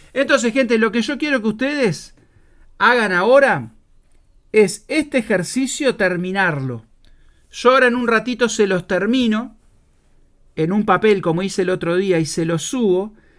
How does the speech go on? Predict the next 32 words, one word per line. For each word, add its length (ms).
pero 180
la 120
idea 160
es 60
que 80
a 20
ustedes 260
les 140
quede 240
eso 260
como 360
guía, 440
porque 200
no 140
tiene 160
sentido 400
que 80
ustedes 260
copien 380
lo 120
que 120
yo 180
hago. 220
La 140
idea 240
sería 500
que 100
ustedes 420
lo 200
traten 440
de 80
hacer, 460